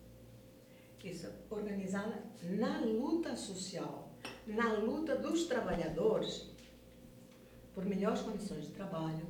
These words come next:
por melhores condições de vida. E a grande organizadora das lutas feministas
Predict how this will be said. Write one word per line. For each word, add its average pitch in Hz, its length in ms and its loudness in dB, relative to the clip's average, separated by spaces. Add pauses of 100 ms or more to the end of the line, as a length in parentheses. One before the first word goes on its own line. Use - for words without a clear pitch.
(240)
por - 100 -6
melhores 180 320 2
condições 175 540 -2
de 208 80 -2
vida. 185 360 -2 (2250)
E 202 140 4
a 202 80 6
grande 294 540 6
organizadora 170 960 4 (1300)
das 180 200 2
lutas 240 340 4
feministas 196 640 0